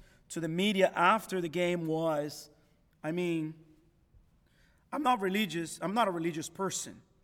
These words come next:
or anything. And if there was a God, this, her injury, is proof that there isn't." Rapinoe's will is the same as the disciples here.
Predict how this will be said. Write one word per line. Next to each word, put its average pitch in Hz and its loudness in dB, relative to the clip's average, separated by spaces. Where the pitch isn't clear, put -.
or 147 -8
anything. 113 -8
And 180 2
if 196 0
there 185 0
was 233 4
a 247 -2
God, 151 -2
this, 175 0
her 190 -6
injury, 147 -8
is 202 -2
proof 208 -4
that 143 -6
there 139 -4
isn't." - -12
Rapinoe's 269 4
will 240 2
is 208 0
the 208 0
same 247 2
as 190 8
the 190 0
disciples 214 2
here. 151 -10